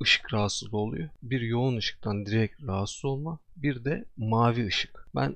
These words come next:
ikisini de göstereceğim. Şimdi bir şöyle mesela gece ışığı diye genel bir ışığı azaltma. Hem zaten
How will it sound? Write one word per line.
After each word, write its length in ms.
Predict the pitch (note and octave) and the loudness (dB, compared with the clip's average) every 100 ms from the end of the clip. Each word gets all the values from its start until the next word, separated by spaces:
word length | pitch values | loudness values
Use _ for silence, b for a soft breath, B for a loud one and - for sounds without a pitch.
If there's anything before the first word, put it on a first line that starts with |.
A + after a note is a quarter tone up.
| - | -8
ikisini 420 | - - C#3 G#2+ | -2 0 2 0
de 100 | G#2 | -2
göstereceğim. 640 | A2 A2+ - G#2 G#2+ D#3+ - - - - | -2 -4 -4 -6 -4 -8 -10 -18 -20 -16
Şimdi 400 | - - G#2+ A2+ | -6 -2 -2 -2
bir 440 | B2+ D3 - - - - - | 0 2 4 4 2 -10 -12
şöyle 560 | - D3+ G#2+ G2 A2+ - | -4 0 0 0 -6 -6
mesela 480 | A#2+ - G#2 G#2+ G#2+ - - | -6 -4 -4 -4 -6 -10 0
gece 340 | B2 A2 A2+ | 2 4 2
ışığı 400 | G#2 - G2+ G2 | 2 0 -2 -4
diye 260 | G#2+ D3 - - - - - | -4 -4 -4 -12 -18 -20 -4
genel 440 | C#3 B2 G#2+ G#2 G#2+ | 0 2 2 0 0
bir 360 | C3 - - - - | 0 -2 -6 -12 -2
ışığı 360 | - - A#2 | -2 0 0
azaltma. 680 | - A#2 A2 F#2+ - A#2 C#3+ - - | 2 2 2 0 -2 -4 -2 -6 -8
Hem 260 | - A#2+ A#2 - - | 0 2 0 -6 0
zaten 480 | A#2 G#2 A2+ G#2+ | 0 2 2 0